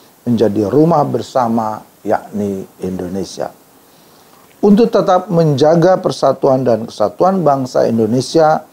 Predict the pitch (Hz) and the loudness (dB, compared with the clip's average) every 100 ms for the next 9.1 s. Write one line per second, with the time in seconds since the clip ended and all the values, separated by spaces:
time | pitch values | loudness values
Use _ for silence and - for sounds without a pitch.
0 | _ - _ 113 117 - 117 113 110 113 | _ -20 _ -2 -2 0 0 0 -2 -6
1 | 110 101 110 123 123 120 120 120 - _ | -8 -6 -6 -2 -2 -2 -4 -10 -18 _
2 | _ - - - 104 98 123 127 127 - | _ -8 -6 -2 0 2 2 2 0 -2
3 | 123 127 143 214 143 120 101 - _ _ | 0 0 2 2 4 2 0 -10 _ _
4 | _ - 131 120 117 113 - 107 104 104 | _ -4 0 2 0 -6 -4 -4 -2 -2
5 | 101 101 - 101 107 135 - 156 - - | -4 -8 -6 -2 0 0 0 0 0 -6
6 | _ _ _ - _ - 151 151 147 147 | _ _ _ -20 _ -2 2 4 4 4
7 | 160 185 233 214 - 175 - 135 156 135 | 4 4 2 0 -2 -2 0 -2 0 0
8 | 131 127 127 110 110 101 92 101 101 95 | 0 -4 -4 -2 -2 -4 -8 -4 -2 -4